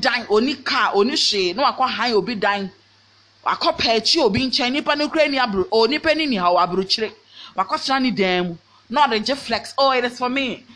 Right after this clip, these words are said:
I bought it for one million dollars. I bought it for thousand dollars." Wakɔ akɔ akɔtwe mpenahunu bi. Wakɔ akɔdi dwuma bɔne bi anya sika kɛseɛ bi de akɔyɛ bibi.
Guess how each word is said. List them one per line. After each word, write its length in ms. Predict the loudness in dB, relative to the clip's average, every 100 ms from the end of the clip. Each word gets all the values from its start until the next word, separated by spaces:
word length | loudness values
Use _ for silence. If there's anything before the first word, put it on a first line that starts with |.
| -4
I 120 | -2
bought 180 | 2 2
it 100 | 0
for 140 | 0
one 220 | 2 2 0
million 340 | -2 -2 -2
dollars. 520 | 2 2 0 -6 -14 -18 -12 -2
I 100 | 2
bought 180 | 2
it 100 | 0
for 160 | 0 -2
thousand 520 | 0 0 2 0 -4
dollars." 440 | 0 0 0 -6 -16 _ _ _ _ _ _ -2
Wakɔ 320 | 0 0 0
akɔ 480 | 0 2 2 0 0
akɔtwe 520 | 0 -2 -2 -2 -2
mpenahunu 680 | -2 0 0 2 0 0 -4
bi. 200 | -4 -6 _ _ _ _ _ -4
Wakɔ 380 | -2 0 -2 0
akɔdi 320 | -2 -2 -4
dwuma 320 | -2 -2 0
bɔne 300 | 0 0 0
bi 80 | -2
anya 220 | 0 -2
sika 200 | -2 -8
kɛseɛ 500 | -8 -10 -10 -4 -2 0
bi 80 |
de 120 | -2 -2
akɔyɛ 380 | -2 -4 -4
bibi. 360 | -6 -10 -14 -14